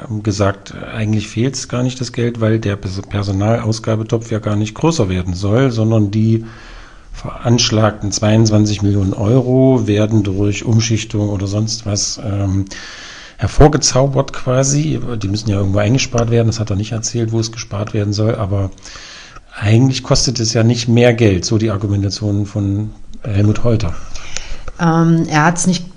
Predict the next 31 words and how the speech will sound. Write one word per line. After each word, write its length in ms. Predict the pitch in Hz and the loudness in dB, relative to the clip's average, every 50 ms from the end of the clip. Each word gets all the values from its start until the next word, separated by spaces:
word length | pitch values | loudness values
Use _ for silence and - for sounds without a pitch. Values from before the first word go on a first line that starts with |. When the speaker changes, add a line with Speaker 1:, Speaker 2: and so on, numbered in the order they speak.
| - - - | -12 -10 -6
Speaker 2:
ganz 460 | - 139 175 202 214 208 - - - | -2 0 2 2 2 2 0 -2 -4
klar 360 | - - - 175 170 190 202 | -6 -2 0 2 2 2 2
gesagt, 440 | 202 208 180 185 185 196 190 - - | 2 2 2 2 0 0 -2 -2 -2
aber 140 | 170 165 156 | -2 0 0
im 100 | 175 170 | 0 -2
Grunde 300 | 170 180 180 185 190 175 | 0 0 2 2 2 4
genommen, 460 | 175 170 170 170 170 170 170 165 165 - | 4 4 4 4 4 4 2 2 0 -2
ähm, 600 | 165 160 160 165 165 165 165 165 165 165 147 - - - - - | -4 -4 -4 -4 -4 -2 -2 -2 -2 -2 -2 -2 -4 -6 -8 -8
dass, 320 | - 160 151 - 151 160 190 | -6 -4 0 2 4 4 4
ähm, 720 | - - 151 160 160 160 156 151 160 160 160 160 156 147 127 - - - - - - _ _ - - - - - - | 2 -2 -6 -4 -4 -6 -4 -4 -4 -4 -2 -2 -2 -4 -4 -6 -10 -16 -20 -20 -20 _ _ -20 -20 -20 -20 -12 -10
die 60 | 170 | -8
Personalkosten, 840 | 170 165 165 156 156 151 151 165 190 190 - 196 185 - - 190 175 | -4 -4 -2 0 0 2 2 0 0 -2 -2 -2 -2 -2 -2 -2 -2
die 120 | 175 175 | -2 -2
das, 240 | 175 165 151 - 240 - | -2 0 0 0 0 0
ähm, 200 | - 147 160 165 | -2 -6 -4 -4
T 180 | - - 175 170 | -4 -2 0 0
M 100 | 170 160 | 2 0
B 120 | 160 160 | 0 -2
J 100 | 156 156 | -2 -4
S 180 | - - 170 - | -4 -6 -8 -6
verwaltet, 640 | - 165 151 143 143 151 180 185 185 196 190 - - - - - - - - - - - - - | -4 -4 0 0 2 2 2 0 -2 -4 -6 -6 -10 -16 -20 -20 -20 -20 -20 -20 -20 -20 -10 -4
ähm, 720 | 160 165 160 160 160 156 160 160 165 165 160 160 156 156 143 147 151 - - - - - - - - - - - - - - - - | -2 0 0 2 2 2 2 2 0 0 -2 -2 -4 -4 -6 -10 -14 -18 -20 -20 -20 -20 -20 -20 -20 -16 -14 -14 -12 -12 -10 -6 -2
werden 380 | 151 156 151 156 175 165 160 | 0 0 2 4 4 4 4
nicht 260 | 160 160 170 170 - - | 4 2 2 0 0 -4
zu 100 | 175 151 | -2 0
hundert 260 | 160 160 165 151 - | 0 0 0 -2 -4
Prozent 320 | - 160 - - 156 139 | -6 -6 -4 -4 -4 -4
ausgeschöpft. 640 | 139 147 151 - - 143 - - 131 - - - - - - - - - 147 | -4 -4 -6 -6 -6 -6 -8 -8 -10 -12 -14 -18 -18 -18 -18 -18 -14 -8 -4
Ähm, 320 | 147 151 147 147 147 143 | -2 0 0 0 0 0
wir 160 | 151 147 147 | -2 -2 -2
haben, 420 | 147 151 156 160 165 160 160 156 | -2 -2 0 0 0 -2 -2 -4